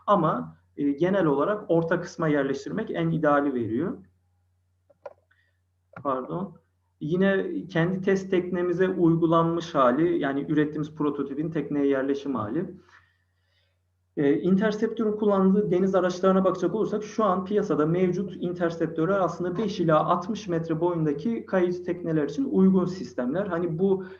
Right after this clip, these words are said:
e, monohull, trimaran, katamaran olsun, e, ya da dıştan takma motor, içten takma motor, işte sujeti motor olsun.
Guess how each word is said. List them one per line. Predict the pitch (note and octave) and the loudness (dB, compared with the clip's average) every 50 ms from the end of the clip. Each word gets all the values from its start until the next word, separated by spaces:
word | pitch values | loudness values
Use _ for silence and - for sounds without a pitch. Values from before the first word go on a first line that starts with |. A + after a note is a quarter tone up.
| _ _ _ _ | _ _ _ _
e, | - D3+ C#3 C3+ C3+ C3+ C#3 C#3 | -6 -4 -2 -2 0 0 -2 -2
monohull, | - D3+ D3+ E3 F3 F3 F3 E3+ D#3 D#3+ D#3 D3+ D3 D3 D#3+ - - | -2 0 4 4 4 6 4 2 2 2 2 0 0 0 -2 -6 -12
trimaran, | - - E3+ E3 E3+ E3 D#3 C#3 C3+ C3+ C#3 C#3 | -4 0 2 4 4 4 4 4 4 2 2 0
katamaran | - D#3 D#3 - E3 D#3+ D#3 C#3 B2 B2+ B2+ C3+ D3 A#2+ - | 0 -2 0 2 2 2 2 2 2 2 0 0 -2 -4 -4
olsun, | C#3 C3+ B2+ B2 - - D#3+ E3 F3 F#3+ F#3+ - - - _ _ _ _ | -2 -2 -2 -4 -4 -6 -4 -4 -4 -4 -8 -10 -14 -18 _ _ _ _
e, | D3 | -8
ya | C3+ C3 C3+ C#3+ D3+ D3 C#3+ | -6 -4 -2 0 0 2 2
da | D#3+ D#3 D#3 D3+ D#3+ - - - _ _ _ _ _ _ _ - C3 | 2 2 2 0 -2 -8 -14 -18 _ _ _ _ _ _ _ -10 -8
dıştan | C#3+ - - - E3 F3 F#3 | -8 -8 -4 -4 -2 -2 0
takma | F3+ F3 E3 - F3+ E3+ | -2 -2 -2 -2 -4 -4
motor, | E3+ E3 D#3+ E3+ E3 | -4 -4 -4 -2 -2
içten | D#3+ - - - - D#3+ D#3 D#3 | -4 -4 -6 -6 -6 -4 -4 -2
takma | - D#3 D3+ - D#3 D3 | -4 -4 -4 -4 -4 -2
motor, | C#3+ C#3 C3+ C#3 - C#3+ D3 C#3+ - - - D4+ - | -2 -2 -2 -2 -2 -2 -2 -2 -4 -6 -10 -12 -12
işte | - - - - - C#3 | -12 -12 -12 -12 -12 -12
sujeti | - - - E3 D#3 D#3+ D3+ D#3 D#3+ D#3 | -10 -6 -4 -2 0 0 0 0 0 -2
motor | D#3 D3 C#3+ - D#3+ D3+ | -2 -4 -2 0 2 2
olsun. | C#3 B2+ C3+ - - G#3+ A3 A3+ A3 | 2 0 -2 -4 -4 -4 -4 -4 -6